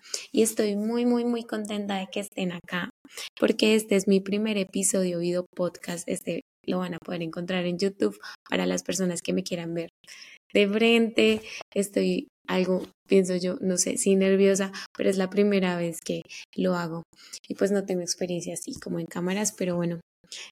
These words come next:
eh, estoy súper dispuesta de compartirles, eh, mi experiencia, em, de este episodio con el coaching y lo titulé así, Desbloqueando la Vida, porque pienso que el coaching fue esa herramienta,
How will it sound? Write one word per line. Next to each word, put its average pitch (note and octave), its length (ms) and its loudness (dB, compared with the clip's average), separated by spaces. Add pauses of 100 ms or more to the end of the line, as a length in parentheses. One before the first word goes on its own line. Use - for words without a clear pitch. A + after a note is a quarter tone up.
(120)
eh, F3+ 320 2
estoy G#3+ 300 8
súper G3+ 360 4
dispuesta G#3 640 4
de F3+ 120 -2
compartirles, F#3 840 0
eh, F3 320 -2
mi G#3 180 4
experiencia, F#3 880 0 (440)
em, E3+ 640 -4 (720)
de F#3+ 400 8
este F#3+ 340 0
episodio E3+ 840 -2
con F3 300 -2
el F#3 200 0
coaching F#3 720 2 (160)
y F#3 220 2
lo F3+ 180 0
titulé F#3 420 0
así, F#3+ 300 -4 (400)
Desbloqueando G3 640 4
la E3+ 160 -2
Vida, F#3 280 0
porque G3 260 -4
pienso F#3 300 -2
que F#3 100 -4
el F#3 140 -2
coaching F3+ 520 -2
fue F3+ 180 0
esa F3 180 -4
herramienta, F3 840 -2